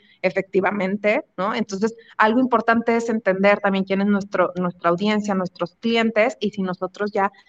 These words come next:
estamos listos también para dar este paso. ¿no? Internamente, pues, se requieren ciertos procesos.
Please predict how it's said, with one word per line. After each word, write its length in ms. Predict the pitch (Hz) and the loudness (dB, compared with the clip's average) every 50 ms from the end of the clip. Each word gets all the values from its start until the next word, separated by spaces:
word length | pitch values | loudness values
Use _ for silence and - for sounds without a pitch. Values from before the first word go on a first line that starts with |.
| _ _ | _ _
estamos 400 | 196 - - 208 202 196 196 190 | -10 -2 0 0 0 2 0 0
listos 400 | 208 285 339 311 - 185 170 - | 2 2 2 2 0 -2 -4 -4
también 300 | - 160 175 165 165 165 | -4 -4 -2 -2 -4 -4
para 180 | - 151 151 | -4 -4 -2
dar 140 | - 107 113 - | -2 -4 -6 -8
este 220 | - - - - | -10 -14 -16 -18
paso. 280 | - - - - _ _ _ _ | -18 -18 -20 -20 _ _ _ _
¿no? 220 | - 170 - 285 302 | -12 -8 -6 -4 -2
Internamente, 800 | - 196 - 185 170 170 185 190 196 202 208 208 208 208 202 196 | -2 -2 0 -2 -2 0 0 0 0 2 2 0 0 0 -2 -2
pues, 200 | 202 196 180 - | 0 -2 -4 -4
se 160 | - 170 170 | -4 -4 -4
requieren 340 | - 170 - - 185 190 190 | -4 -6 -6 -4 -4 -4 -4
ciertos 280 | 190 190 - 190 - | -6 -8 -10 -12 -8
procesos. 480 | _ 180 185 - 226 226 226 233 214 - | _ -6 -4 -2 -4 -4 -4 -6 -10 -12